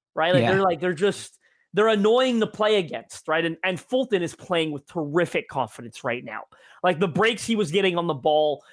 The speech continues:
Speaker 1: Chiefs fans were booing. Sorry, not pass interference.
Speaker 2: No,
Speaker 1: Perfect
Speaker 2: just
Speaker 1: timing.
Speaker 2: good, good
Speaker 1: So
Speaker 2: defense. <laughs>
Speaker 1: well executed. He's playing terrific brand of football right now. But yes, I do wanna talk about what happened in the A F C South, 'cause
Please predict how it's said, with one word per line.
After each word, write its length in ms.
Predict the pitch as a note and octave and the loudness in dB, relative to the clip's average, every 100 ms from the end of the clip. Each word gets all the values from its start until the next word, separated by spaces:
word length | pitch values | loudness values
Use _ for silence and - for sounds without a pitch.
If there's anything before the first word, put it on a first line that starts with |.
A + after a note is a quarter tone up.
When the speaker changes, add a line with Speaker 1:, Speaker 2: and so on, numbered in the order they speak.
| - | -18
Speaker 1:
Chiefs 320 | - C4+ C#4 - | -2 2 2 2
fans 280 | A3+ G3+ | 0 0
were 180 | E3 D#3+ | 2 0
booing. 540 | C3+ E3+ G#3 G#3 F3+ D3 _ _ _ _ - | 2 2 4 4 0 -10 _ _ _ _ -8
Sorry, 640 | - A#3 D4 A#3+ A#3+ - | 0 2 4 2 0 -6
not 320 | F3 A3 E4+ | -2 0 0
pass 240 | C#4 D4+ - | -2 -2 -2
interference. 720 | C4+ A3+ B3+ C#4 B2 - - - | -6 -4 -2 -2 -4 -12 -12 -2
Speaker 2:
No, 260 | E3 G#3 | 2 2
Speaker 1:
Perfect 340 | D4 - F#4 - | 2 0 -4 -4
Speaker 2:
just 220 | D#3 - - | -8 -10 -4
Speaker 1:
timing. 380 | A#3+ A3 F3+ | -2 0 -2
Speaker 2:
good, 240 | D3+ F3 D3 _ _ - | -2 -2 -6 _ _ -2
good 140 | G3 | 2
Speaker 1:
So 60 | F#3+ G#3+ | 4 4
Speaker 2:
defense. 420 | E4 B2+ G2 - F3 | 4 2 0 -6 -2
<laughs> 20 | |
Speaker 1:
well 400 | F3+ A3 C4+ F#3 | 2 4 6 4
executed. 760 | G#3+ - - D3+ F3 D#3+ D3+ C3+ _ _ _ | 0 -4 -10 -6 -4 -4 -6 -10 _ _ _
He's 140 | A#3 | -6
playing 220 | F#3+ G#3 F3+ | -2 -2 0
terrific 340 | G3+ G3 - | 0 0 0
brand 160 | F3+ E3+ | -2 -2
of 80 | |
football 340 | - D#3+ - D#3 | -4 -4 -2 0
right 220 | D#3+ E3 | 0 -2
now. 220 | D3+ D3+ - _ | -2 -4 -6 _
But 140 | F3+ F3+ | -2 0
yes, 240 | B3 A#3+ | 0 0
I 80 | G3 | -2
do 220 | D#3 B3 | 0 2
wanna 240 | B3 A3 | 2 2
talk 240 | F#3+ G3 F#3 | 2 0 0
about 180 | F#3 F3+ | 0 0
what 100 | F3 | 0
happened 360 | F3 E3+ F3+ | -2 -2 -4
in 80 | F3 | -2
the 80 | E3+ | 0
A 180 | F3 F3 | 2 0
F 80 | |
C 160 | E3+ F3 | -2 -6
South, 340 | C#3 D#3+ D#3+ | -2 0 0
'cause 300 | - D#3+ C3+ | -4 -10 -10